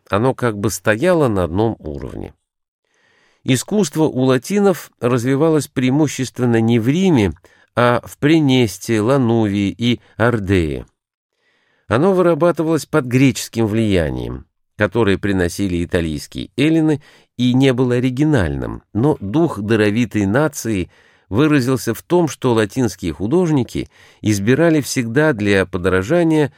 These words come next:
достойные, изящные, благородные оригиналы. Они никогда не впадали в своих произведениях в варварские преувеличения, и многие латинские работы вполне равняются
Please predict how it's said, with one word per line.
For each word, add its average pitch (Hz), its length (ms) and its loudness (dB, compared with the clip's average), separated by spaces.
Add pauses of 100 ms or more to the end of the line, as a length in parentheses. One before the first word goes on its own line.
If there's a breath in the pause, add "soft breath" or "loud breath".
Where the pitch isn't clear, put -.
(160 soft breath)
достойные, 101 880 0
изящные, 107 840 0
благородные 101 840 0
оригиналы. 78 680 -4 (420)
Они 110 260 2
никогда 123 520 0
не 92 120 0
впадали 92 540 0
в - 80 -12
своих 92 400 -2
произведениях 92 720 -2 (380 soft breath)
в 90 180 -2
варварские 92 680 -2
преувеличения, 95 1080 -2 (380 loud breath)
и 107 140 4
многие 113 440 2
латинские 98 680 -2
работы 120 520 0 (240)
вполне 127 580 0
равняются 113 760 0